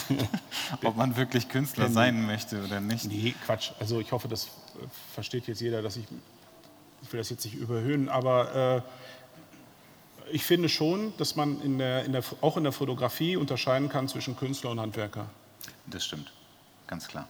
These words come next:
Speaker 1: Ist so.
Speaker 2: Das
Speaker 1: Und
Speaker 2: ist richtig.
Speaker 1: das ist auch ohne Wertung. Ne?
Speaker 2: Der, der Dominik hat es, hat es, äh,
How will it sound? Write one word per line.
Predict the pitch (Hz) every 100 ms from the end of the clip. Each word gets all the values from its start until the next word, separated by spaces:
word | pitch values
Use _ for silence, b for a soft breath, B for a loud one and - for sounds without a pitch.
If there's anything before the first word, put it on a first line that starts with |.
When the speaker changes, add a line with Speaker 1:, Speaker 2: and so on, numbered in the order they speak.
| -
Speaker 1:
Ist | 120
so. | 107 92 92 - - - - - - -
Speaker 2:
Das | -
Speaker 1:
Und |
Speaker 2:
ist | 107 113
richtig. | 87 -
Speaker 1:
das | - 107
ist | 135
auch | 113 139 135 131
ohne | 156 202
Wertung. | 151 139 127 101 - - - - - - - - -
Ne? | 120 139 - - - - - - -
Speaker 2:
Der, | - 95 92
der | - 101
Dominik | 101 117 127 113
hat | 117 117
es, | - -
hat | 113 110
es, | 110 - -
äh, | 101 101 98